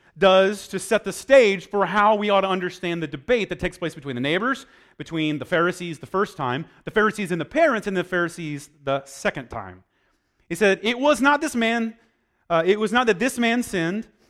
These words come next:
or his parents, but," and then there's this word, "but that." Literally, "so that," in verse three.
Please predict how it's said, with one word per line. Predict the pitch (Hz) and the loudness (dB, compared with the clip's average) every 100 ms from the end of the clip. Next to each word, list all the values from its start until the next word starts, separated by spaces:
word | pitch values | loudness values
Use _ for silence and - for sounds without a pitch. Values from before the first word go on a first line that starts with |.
| _ _ | _ _
or | 185 226 | 0 0
his | 196 226 - | 0 -6 -8
parents, | - 240 208 139 139 | -4 -2 0 -2 -4
but," | - 175 | 0 0
and | 180 | 2
then | 214 | 0
there's | 240 214 | 0 -2
this | 208 | -4
word, | 214 156 - - | -4 -4 -10 -10
"but | 147 226 214 - _ | 4 6 6 4 _
that." | 151 135 208 196 - - - - _ _ _ _ _ _ _ _ _ _ _ _ _ _ | -6 6 8 8 6 -8 -20 -20 _ _ _ _ _ _ _ _ _ _ _ _ _ _
Literally, | - 175 208 220 202 | -6 0 2 4 2
"so | 190 - - 233 220 196 | -2 -10 0 4 6 6
that," | 156 110 104 - - - - _ _ _ _ _ _ _ _ _ - | 2 0 -4 -16 -20 -18 -20 _ _ _ _ _ _ _ _ _ -14
in | 151 | -6
verse | 156 151 - | -4 -4 -6
three. | 147 117 | -10 -10